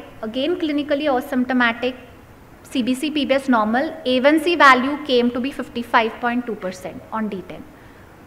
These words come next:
Obviously could not be reported. We did it by immunoassay, it came out to be five point two percent.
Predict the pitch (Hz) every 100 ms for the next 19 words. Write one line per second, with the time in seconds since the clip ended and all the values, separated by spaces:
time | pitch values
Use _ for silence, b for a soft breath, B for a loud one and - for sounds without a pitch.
0 | - - 208 254 277 302 302 247 254 254
1 | 269 262 247 240 269 247 254 220 226 254
2 | 247 294 294 294 254 254 269 254 254 277
3 | 277 - 233 233 233 233 240 247 233 208
4 | - 254 254 269 254 277 277 269 269 349